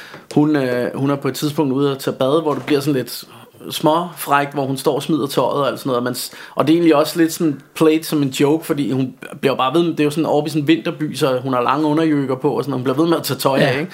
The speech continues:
Speaker 2: der er meget tøj, ja.
Speaker 1: Og så kommer hun så ind i badet, og så ser man nemlig, at, at snemanden ligesom har smeltet sig selv, og så kommer sådan noget vand løbende op i, i badekarret.
Speaker 2: Ja.
Speaker 1: Og så lige så fryser hele badekarret, og så kommer snemanden op der, og så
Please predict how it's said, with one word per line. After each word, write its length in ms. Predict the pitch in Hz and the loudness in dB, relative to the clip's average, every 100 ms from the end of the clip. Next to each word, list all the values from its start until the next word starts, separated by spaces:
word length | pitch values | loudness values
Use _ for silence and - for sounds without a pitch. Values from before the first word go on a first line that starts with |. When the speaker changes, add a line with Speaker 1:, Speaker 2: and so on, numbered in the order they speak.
| - | -2
Speaker 2:
der 60 | |
er 80 | 147 | 0
meget 220 | 131 147 | 0 -2
tøj, 200 | 147 127 | -2 -4
ja. 140 | 123 127 - - - - | -4 -6 -10 -16 -10 -2
Speaker 1:
Og 100 | 160 | 0
så 120 | 165 | 0
kommer 240 | - 165 | 0 2
hun 100 | 143 | 2
så 100 | 135 | 2
ind 100 | 160 | 2
i 40 | 160 | 2
badet, 340 | 156 135 139 | 2 2 0
og 80 | 127 | 0
så 120 | 170 | -2
ser 200 | - 190 | 0 2
man 120 | 165 | 2
nemlig, 400 | 160 151 160 165 123 | 2 4 4 4 2
at, 160 | 131 - | -2 -2
at 200 | 135 - | -4 -2
snemanden 440 | 165 160 160 131 | 2 2 2 -2
ligesom 220 | 139 147 | -2 0
har 120 | 139 135 | -2 -2
smeltet 500 | - 147 147 165 170 | 0 2 2 -2 -2
sig 140 | 151 | 0
selv, 240 | 151 139 | 0 0
og 60 | 131 | -2
så 140 | 139 | -6
kommer 240 | 131 135 131 | -2 -2 -2
sådan 120 | 151 | -2
noget 160 | 143 135 | -2 0
vand 180 | 143 | -2
løbende 480 | 147 143 139 147 143 - - - _ - | 0 0 0 -2 -4 -6 -18 -20 _ 0
op 200 | 143 151 | 0 0
i, 160 | 143 | -6
i 360 | 123 135 123 120 | -4 -2 -2 -2
badekarret. 600 | 113 131 151 156 127 120 117 - | 0 2 2 0 0 -2 -8 -2
Speaker 2:
Ja. 120 | 170 147 | 0 0
Speaker 1:
Og 80 | - | -2
så 60 | 147 | -2
lige 140 | 139 | 0
så 100 | 147 | 0
fryser 400 | 147 190 185 170 | 0 -2 0 2
hele 180 | 151 151 | 2 2
badekarret, 520 | 131 135 147 123 117 | 0 0 0 0 0
og 80 | 120 | -2
så 100 | 139 - - | -6 -8 0
kommer 200 | 143 131 | 0 0
snemanden 500 | 156 147 143 120 123 | 0 0 0 -2 -2
op 200 | 120 - | -2 -2
der, 60 | 120 104 110 110 | -2 -2 -2 -2
og 80 | 113 | -2
så 140 | 135 | -4